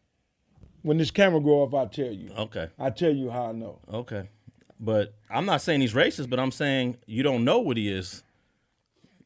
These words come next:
Speaker 2: You know, that's what I'm saying.
Speaker 1: I don't know his intent, but I know he ain't racist.
Speaker 2: I can tell you
Speaker 1: I know.
Speaker 2: this. That tweet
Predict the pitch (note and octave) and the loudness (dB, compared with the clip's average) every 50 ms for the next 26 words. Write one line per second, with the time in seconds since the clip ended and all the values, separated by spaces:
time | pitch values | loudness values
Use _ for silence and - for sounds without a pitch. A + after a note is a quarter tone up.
0 | - D#2 D2+ G#2+ A#2 A#2+ A#2+ C3+ D#3 C#3+ A#2 B2 D#3 D3+ - A#2+ C#3 E3 F3+ - | -20 -16 -8 -4 -2 -2 -2 -2 -4 -4 -4 -6 -6 -4 -2 0 0 0 0 -2
1 | - A#2 G#2 G2 G2+ G#2+ G#2+ - - _ _ _ _ _ _ _ _ _ _ _ | -2 -4 -2 -2 -4 -6 -8 -14 -20 _ _ _ _ _ _ _ _ _ _ _
2 | _ _ _ _ _ _ _ _ _ _ _ _ - C#3+ D#3 E3+ F3 E3+ E3 D#3+ | _ _ _ _ _ _ _ _ _ _ _ _ 2 4 6 6 6 6 6 6
3 | D3+ D3+ D3 C3 A2 C3 B2+ A#2+ - - D#3 D#3+ D#3 D#3 D3 - - - - - | 8 8 6 6 4 -2 -4 -4 -4 0 0 2 2 2 -2 -6 -16 -20 -20 -20
4 | _ _ _ _ _ _ _ - A3 C#3 C3 C3 B2+ B2+ C#3 C#3+ C#3 C#3 C3+ C3+ | _ _ _ _ _ _ _ -4 -2 0 2 2 2 0 0 0 0 0 0 -2
5 | C3 B2+ B2 A#2+ B2 B2+ B2+ A2+ - - C3 - - D3 - F3 E3 D#3 D3+ D#3 | -4 -4 -4 -6 -4 -4 -4 -4 0 0 0 2 0 0 2 2 2 4 4 2
6 | C3+ A#2+ - - - A#2 A2 G2+ C3+ D3 D3 C#3+ - - - - G3+ A3 A#3+ B3 | 2 2 0 -4 -14 -14 -4 0 2 2 2 0 -2 -8 -10 -4 0 0 0 0
7 | A#3+ - - - - | -2 -4 -10 -14 -14